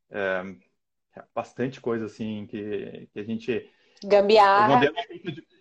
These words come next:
Speaker 1: é, gambiarras, isso aí. Gambiarras feitas, então, <laughs> é, comunicação gráfica mais vinte e um por cento e inconsistência técnica, que é o erro do projetista, dezenove por cento.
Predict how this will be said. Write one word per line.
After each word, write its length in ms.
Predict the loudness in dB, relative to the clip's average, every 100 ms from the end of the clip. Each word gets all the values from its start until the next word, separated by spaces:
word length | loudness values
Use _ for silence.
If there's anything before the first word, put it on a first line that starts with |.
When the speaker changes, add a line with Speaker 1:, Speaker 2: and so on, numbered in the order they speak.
| -6
Speaker 1:
é, 220 | 2 4
gambiarras, 600 | 4 4 6 6 4 -2
isso 200 | -6 -2
aí. 160 | -4 -6
Gambiarras 840 | -2 -2 0 2 2 2 0 -4
feitas, 420 | -2 0 0 -4
então, 580 | -6 2 2 2 0 -4 _ _ _ _
<laughs> 380 | _ _ _
é, 260 | -6 -4 -2
comunicação 500 | -2 -2 0 0 0
gráfica 340 | 2 0 0
mais 260 | 0 2 0
vinte 220 | -4 -8
e 40 | -8
um 60 |
por 160 | -10 -8
cento 480 | 0 0 0 -6 -10
e 120 | -6
inconsistência 840 | -8 -6 -8 -8 -14 -8 -8 -4 -6
técnica, 520 | -2 -6 -6 -14 -10
que 120 | -2
é 40 |
o 120 | 0 0
erro 180 | -2 -4
do 100 | -10
projetista, 840 | -10 -10 -12 -8 -10 -4 -6 -6 _ _ _ _
dezenove 520 | -10 -6 0 2 0
por 140 | -2 -8
cento. 360 | -6 -8 -8